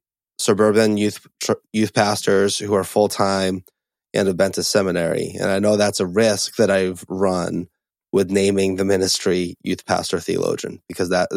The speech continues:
the assumption is that's the audience. Um, but I just wanna be really clear. I mean, the audience is all youth workers, you know, full-time, part-time,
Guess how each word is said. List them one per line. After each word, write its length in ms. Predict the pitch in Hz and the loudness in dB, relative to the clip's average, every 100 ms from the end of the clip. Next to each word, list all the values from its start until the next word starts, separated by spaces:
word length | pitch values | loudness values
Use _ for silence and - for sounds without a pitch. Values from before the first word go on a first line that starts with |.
| 87 | -4
the 160 | 95 98 | 0 0
assumption 520 | - 127 110 113 101 | 4 2 2 -2 0
is 480 | 95 92 90 85 - _ _ | 0 0 -2 -4 -8 _ _
that's 220 | - 95 - | -2 -2 -2
the 160 | 95 | -2
audience. 560 | - - - - - - _ _ _ _ _ | 0 -2 -4 -6 -8 -8 _ _ _ _ _
Um, 420 | 101 90 85 82 - | -2 0 0 -2 4
but 80 | 110 | 6
I 60 | |
just 100 | 139 | 6
wanna 140 | 139 104 | 4 4
be 100 | 98 | 4
really 240 | 101 90 | 2 0
clear. 420 | - 98 90 85 | -2 -2 0 -2
I 80 | 87 | -4
mean, 140 | 98 92 | -4 0
the 160 | 101 | 2
audience 500 | 107 120 104 95 - | 4 4 2 0 -4
is 580 | - 92 95 92 85 - _ _ _ _ - | -4 -2 0 0 -4 -6 _ _ _ _ 2
all 260 | 104 117 | 6 6
youth 240 | 107 110 - | 4 0 2
workers, 580 | 92 92 90 92 - - | -2 0 -2 -2 -4 -2
you 60 | 98 | 0
know, 240 | 92 95 | 2 0
full-time, 520 | - 107 107 104 101 | 2 2 4 2 0
part-time, 640 | - 104 98 107 98 95 | 2 2 2 0 0 -2